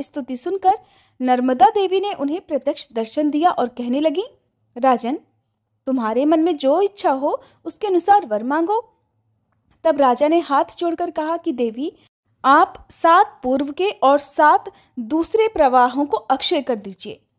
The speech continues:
नर्मदा जी बोली, "राजन, लो, ये वरदान मैंने तुम्हें यथार्थ रूप से दे दिया।" ऐसा कहकर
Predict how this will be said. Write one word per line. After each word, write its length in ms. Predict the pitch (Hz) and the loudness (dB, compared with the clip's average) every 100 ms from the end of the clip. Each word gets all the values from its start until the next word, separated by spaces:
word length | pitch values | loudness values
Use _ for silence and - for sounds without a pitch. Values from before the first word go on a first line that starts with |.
| _ _ _ _ _ | _ _ _ _ _
नर्मदा 420 | 262 254 247 254 294 | 2 2 4 4 2
जी 140 | 320 | 2
बोली, 280 | 294 302 330 | 0 0 2
"राजन, 380 | 269 233 269 381 _ 254 | 2 0 -2 -6 _ -4
लो, 400 | 285 277 214 _ _ - | 2 2 0 _ _ -2
ये 80 | 427 | 4
वरदान 420 | 359 370 392 440 | 4 6 6 4
मैंने 200 | 392 359 | 0 0
तुम्हें 280 | 392 381 427 415 370 _ | -2 -6 -2 -4 -4 _
यथार्थ 500 | 294 311 349 415 427 | -10 -4 2 2 2
रूप 160 | 285 403 | -6 -6
से 200 | - 294 | -4 -6
दे 140 | 220 | -4
दिया।" 260 | 214 - - _ _ _ _ _ - | -8 -10 -20 _ _ _ _ _ 0
ऐसा 280 | 392 381 302 | 0 2 -2
कहकर 440 | 220 220 - 339 | -4 -8 -4 -4